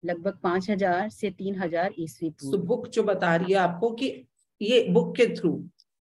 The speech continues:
Speaker 2: book में पड़ी हुई बातों के through, उसकी practices के through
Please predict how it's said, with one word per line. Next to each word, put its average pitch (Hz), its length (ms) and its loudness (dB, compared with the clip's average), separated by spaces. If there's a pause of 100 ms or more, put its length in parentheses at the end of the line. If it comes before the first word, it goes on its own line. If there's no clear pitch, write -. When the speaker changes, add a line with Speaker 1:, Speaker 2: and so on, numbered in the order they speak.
(140)
Speaker 2:
book 233 280 4
में 240 200 4
पड़ी 202 240 2
हुई 214 320 2
बातों 165 360 2
के 220 140 0
through, 247 340 -4
उसकी 196 320 -4
practices 208 720 -2
के 180 60 4
through 170 320 -6